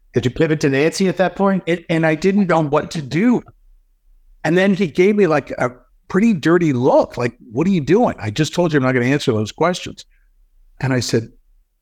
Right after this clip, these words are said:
Speaker 2: there was nothing. And he said, "No," he cut me off. And I was like, <laughs> "How much money did the United States contribute to Africa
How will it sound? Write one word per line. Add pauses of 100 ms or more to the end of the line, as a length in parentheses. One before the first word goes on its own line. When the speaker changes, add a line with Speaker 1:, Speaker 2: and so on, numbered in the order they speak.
(300)
Speaker 2:
there
was
nothing.
And
he
said,
"No,"
he
cut
me
off.
And
I
was
like,
<laughs> (1000)
"How
much
money
did
the
United
States
contribute
to
Africa